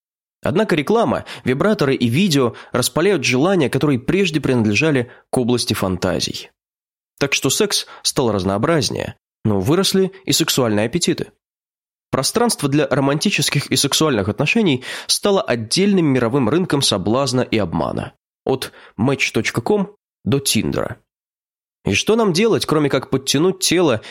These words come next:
и найти кого-нибудь, кто сфотографирует его в выгодных ракурсах? Тантал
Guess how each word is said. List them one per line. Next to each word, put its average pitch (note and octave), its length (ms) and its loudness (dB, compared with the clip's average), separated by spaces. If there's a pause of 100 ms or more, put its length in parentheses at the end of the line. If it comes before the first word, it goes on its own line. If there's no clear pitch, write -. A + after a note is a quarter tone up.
и A#2+ 100 0
найти A2+ 320 0
кого-нибудь, D3 480 0
кто B2 220 0
сфотографирует A#2+ 800 0
его B2 400 0
в G2 160 -2
выгодных F#2 440 -2
ракурсах? - 640 -6 (960)
Тантал D#3+ 460 0